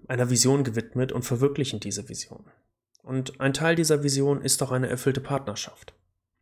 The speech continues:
Dafür gehen sie Risiken ein und erreichen auch ihre Ziele. Das Erreichen der Ziele ist auch für die Ehe wichtig, weil du musst deine Komfortzone verlassen und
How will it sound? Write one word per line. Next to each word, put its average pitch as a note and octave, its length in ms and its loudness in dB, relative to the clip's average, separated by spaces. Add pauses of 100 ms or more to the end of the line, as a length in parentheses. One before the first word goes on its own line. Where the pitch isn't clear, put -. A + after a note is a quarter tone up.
(500)
Dafür B2 220 -4
gehen B2+ 160 2
sie B2+ 80 4
Risiken D3 460 2
ein D3+ 320 2
und B2 400 -2 (160)
erreichen A2+ 420 -4
auch A2 140 -6
ihre A2+ 200 -6
Ziele. B2 360 -4 (1400)
Das - 240 0
Erreichen D3 480 2
der C#3 120 4
Ziele D3 360 4
ist C3+ 300 0
auch C3 80 -4
für - 160 -6
die C3+ 120 -2
Ehe C3+ 260 2
wichtig, - 360 -14
weil A2 220 -2 (320)
du A2+ 100 -8
musst A2+ 220 0
deine A2+ 140 0
Komfortzone A#2 680 -2
verlassen C#3+ 640 -2
und A2 420 -8